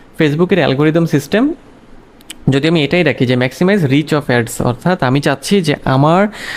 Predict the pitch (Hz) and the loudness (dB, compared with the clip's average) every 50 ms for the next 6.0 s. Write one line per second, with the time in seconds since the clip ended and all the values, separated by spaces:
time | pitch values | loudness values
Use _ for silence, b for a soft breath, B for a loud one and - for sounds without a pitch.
0 | B B - 147 160 147 - 143 127 127 135 165 190 - - 156 - - 160 196 | B B -2 0 0 2 2 2 2 2 2 0 0 -2 -2 -2 0 0 2 2
1 | 226 - - - - 139 135 139 139 - - - 196 196 190 185 185 180 175 - | 0 0 -2 -2 0 2 2 2 -2 -4 -2 2 2 4 4 4 2 0 0 0
2 | 180 165 - 151 120 117 117 117 120 120 113 139 143 170 185 175 - - - 185 | -2 0 2 2 2 2 2 2 2 2 0 0 0 0 0 0 0 0 0 -2
3 | - - 190 185 - 196 180 - - - - - - - 147 147 139 156 165 165 | 0 0 -2 0 0 -2 -4 -4 -8 -20 -20 -20 -4 0 0 2 2 2 2 2
4 | 156 - 180 156 165 156 - 165 - 160 156 147 - 240 233 - 175 151 147 131 | 2 0 0 -2 0 0 -2 0 0 0 0 0 0 -2 -2 -2 -2 -2 -2 -2
5 | 127 - 120 113 - - - - - - 202 - - - 151 143 - 190 226 | -2 -2 -4 -6 -6 -10 -16 -10 -4 -2 -2 0 0 0 -2 0 2 0 0